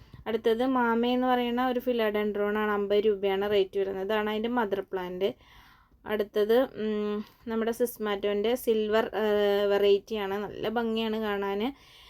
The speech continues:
ന്യൂ വെറൈറ്റി ആണ്. നൂറ്റമ്പത് രൂപയാണ് ട്ടോ റേറ്റ് വരുന്നത്. അടുത്തതും, ആ, സിസ്മാറ്റോൻ്റെ പുതിയൊരു വെറൈറ്റി പ്ലാന്റ് ആണ്.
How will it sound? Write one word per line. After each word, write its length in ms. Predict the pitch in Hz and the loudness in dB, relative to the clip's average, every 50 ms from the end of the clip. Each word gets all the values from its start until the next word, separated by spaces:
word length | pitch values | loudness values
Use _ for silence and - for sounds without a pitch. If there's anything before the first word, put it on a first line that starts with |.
| - - | -10 -2
ന്യൂ 120 | 220 233 233 220 226 | 0 2 4 6 6
വെറൈറ്റി 400 | 226 214 208 202 196 202 214 208 202 | 6 6 6 4 4 2 0 -4 -2
ആണ്. 100 | 196 214 240 247 | -2 -2 -2 -2
നൂറ്റമ്പത് 480 | 233 202 202 214 202 202 208 208 208 220 | -2 -4 -4 -4 -4 -2 0 0 2 0
രൂപയാണ് 360 | 208 196 196 196 190 190 190 185 | 0 0 0 -2 -2 -2 -4 0
ട്ടോ 100 | 202 202 202 202 | 0 2 2 4
റേറ്റ് 260 | 196 196 196 - 226 208 | 4 4 2 2 -2 -2
വരുന്നത്. 380 | 202 202 202 202 196 196 202 220 277 277 - - - _ _ - - _ - 202 | -2 -2 -2 -2 -2 0 0 0 0 0 -4 -12 -20 _ _ -20 -20 _ -10 -6
അടുത്തതും, 440 | 220 220 - - 233 233 233 262 311 - _ _ - - - - - - _ _ _ _ - | -6 -6 -4 0 0 0 2 0 -2 -4 _ _ -20 -20 -20 -20 -20 -20 _ _ _ _ -4
ആ, 100 | 220 220 220 220 220 214 214 214 214 214 214 - | -2 0 2 2 2 2 2 2 0 0 -2 -4
സിസ്മാറ്റോൻ്റെ 720 | 233 220 - - 226 226 220 214 214 220 214 214 208 220 233 - | -6 -6 -2 0 2 2 2 2 0 0 0 2 0 0 0 0
പുതിയൊരു 420 | 247 233 214 226 226 226 220 226 226 | -2 2 4 6 6 6 6 4 4
വെറൈറ്റി 400 | 220 214 214 214 214 202 226 226 226 | 4 4 2 2 2 0 -2 0 2
പ്ലാന്റ് 320 | 240 226 214 202 196 196 196 | 2 2 2 2 0 0 0
ആണ്. 240 | 190 190 208 233 | 0 0 0 -2